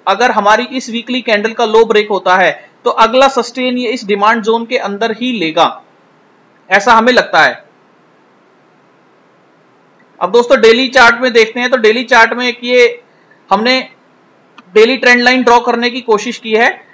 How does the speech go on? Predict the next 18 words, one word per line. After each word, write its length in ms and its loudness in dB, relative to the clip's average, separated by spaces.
daily 220 4
trend 280 0
line 260 2
अगर 300 0
आप 140 4
देखेंगे, 380 0
resistance 580 -4
का 140 2
काम, 340 0
ये 280 0
एक 160 -6
trend 200 -2
line 200 0
draw 180 2
की 400 -12
है 140 2
हाई 280 0
पे, 260 -6